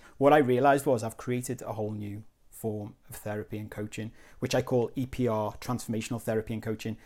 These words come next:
The E P R stands for Emotional, Psychological and Real. And the reason I've, I've thought of it like this is people would come to me often and they say, "Look," and this might resonate with you,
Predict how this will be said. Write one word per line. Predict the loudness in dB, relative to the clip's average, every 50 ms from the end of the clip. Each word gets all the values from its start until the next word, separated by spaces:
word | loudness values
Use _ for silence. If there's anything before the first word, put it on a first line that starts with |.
| -18 -8
The | -4 -2 0 0
E | 0
P | 0 2 4
R | 6 6 6 4
stands | 2 0 -2 -2 -2 -2
for | -4
Emotional, | -4 -2 0 0 0 0 -2 -2 -2 -2 -2 -2
Psychological | -2 -4 -4 -4 -2 -2 -4 -4 -4 -6 -8 -10 -8 -8 -6
and | -4 -4 -4 -4 -4
Real. | -4 -4 -4 -4 -4 -6 -10 _ _ _ -20 -20 -20 -20 -20 -20 -18 _ -16 -16 _ -2
And | 0 2 2
the | 2
reason | 0 2 2 2 4 4 4 2 2 2 2
I've, | 0 -2 -6 -8 -10 _ _ -20 -8 -6
I've | -6 -6 -4
thought | -2 2 2 2 2 2
of | 0
it | 0 0
like | -2 -2 -4
this | -4 -6 -2 -2
is | 0 0 0 -2 -6 -12 _ _ _ _ _
people | -2 0 0 0 2 0
would | -2 -2 -2
come | -2 -2 -2 -2
to | -2 0 0
me | 0 0
often | 0 0 -2 -2 -2 0
and | 0 0
they | -2
say, | -2 -2 -2
"Look," | 0 0 0 -2 -4 -6 -14 -20 -20 _ _ _ _ -20 -14 -6
and | -4 -2 -2 -2 -2
this | -2 -2 0
might | 0 0 0 -2
resonate | -4 -4 -2 -2 -4 -4
with | -4 -4
you, | -4 -4 -4